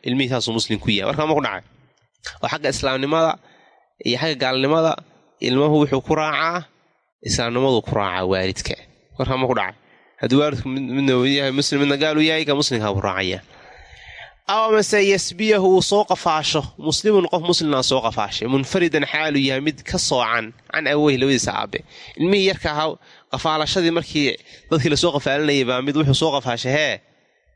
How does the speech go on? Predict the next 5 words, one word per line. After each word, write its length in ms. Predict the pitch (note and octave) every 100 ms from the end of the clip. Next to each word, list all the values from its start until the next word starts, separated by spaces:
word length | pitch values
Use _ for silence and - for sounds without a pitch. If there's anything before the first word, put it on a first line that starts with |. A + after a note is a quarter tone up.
| -
hal 200 | D3+ D#3 C3
ilmo, 400 | A#2+ A2 A2 G#2+ - _ - -
waalidkiisna 460 | - E3+ E3 B2+ B2+
lama 200 | A#2 A#2+
socdo. 380 | - G#2 G2+